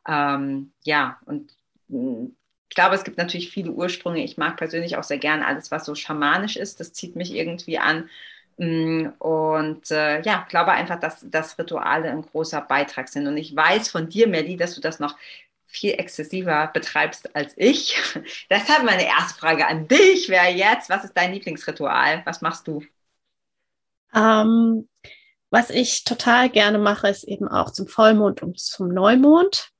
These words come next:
Speaker 2: ähm, quasi da diese Energien einladen und auch, äh, Karten ziehen zum Beispiel oder auch ein bestimmtes Öl mir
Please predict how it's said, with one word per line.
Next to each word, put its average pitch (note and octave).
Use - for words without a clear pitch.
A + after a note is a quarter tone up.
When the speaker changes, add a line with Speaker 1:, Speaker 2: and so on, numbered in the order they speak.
Speaker 2:
ähm, A#3+
quasi G#3+
da G#3
diese G#3
Energien G#3
einladen G#3+
und F#3
auch, -
äh, G3+
Karten B3
ziehen A3+
zum G#3+
Beispiel G3+
oder F#3
auch G3
ein G3+
bestimmtes -
Öl B3+
mir A3